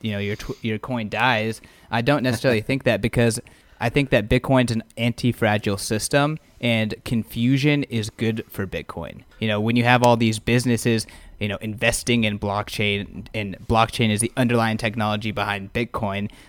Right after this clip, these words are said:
Speaker 1: like, that legitimizes Bitcoin to some degree. And, um, while it is creating confusion and people are bound to get wrecked and, you know, marketing spend is gonna be lost, what's good for Bitcoin might not necessarily be what's good for individuals or individual investors.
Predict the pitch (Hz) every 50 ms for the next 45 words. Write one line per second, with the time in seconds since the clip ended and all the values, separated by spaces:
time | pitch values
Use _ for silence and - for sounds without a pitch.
0 | - - 113 110 113 - - - 113 123 131 - 135 123 117 - 127 123 123 117
1 | 107 107 110 104 104 101 104 110 120 127 120 - - 110 107 104 110 101 - 123
2 | 113 104 101 104 - 110 107 110 113 110 107 104 101 98 101 - - _ _ _
3 | - 107 107 104 98 95 - 104 113 117 117 117 113 110 - - 120 127 127 120
4 | 135 - - - 131 120 110 113 107 - 110 101 - - 120 127 131 120 - 110
5 | 101 101 98 98 98 92 - - 127 - 117 104 98 95 107 107 107 104 101 104
6 | 104 87 - 95 104 113 120 117 - - - 101 95 95 98 - - - _ _
7 | - 110 104 104 113 120 127 123 - 110 110 110 - - - 117 110 107 101 101
8 | - - 123 107 104 101 101 98 104 110 120 123 110 107 104 - - - - -
9 | - 110 117 117 - - 135 127 113 - 107 98 127 139 - - 117 107 104 101
10 | 107 107 101 95 101 92 73 104 104 101 - - 110 104 95 101 98 98 98 -
11 | - _ 113 107 - - - 107 98 - 98 - 98 95 92 90 104 104 - 101
12 | 92 95 98 98 - - - - 101 101 98 98 98 95 104 101 - 104 92 92
13 | - 95 92 - - - - - - -